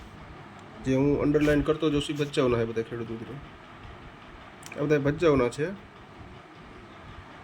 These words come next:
ભચાઉના ગામડા અહીંયા સુધી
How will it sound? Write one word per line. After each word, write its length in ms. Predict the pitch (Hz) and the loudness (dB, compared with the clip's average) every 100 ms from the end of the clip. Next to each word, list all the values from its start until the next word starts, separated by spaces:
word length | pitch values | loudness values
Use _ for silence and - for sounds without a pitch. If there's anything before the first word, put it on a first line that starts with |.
| - - 311 311 - - - - - - - - - - - | -18 -18 -18 -18 -16 -16 -16 -16 -16 -16 -14 -12 -12 -6 2
ભચાઉના 560 | 143 143 151 143 143 139 | 4 6 6 6 4 4
ગામડા 320 | 147 160 202 - - - - - - - - - - - - - - - - - - - - - | 4 2 0 -4 -14 -16 -18 -20 -20 -20 -18 -18 -18 -20 -18 -18 -16 -16 -16 -16 -18 -18 -18 -4
અહીંયા 240 | - 165 156 | 4 6 6
સુધી 220 | 147 165 | 2 2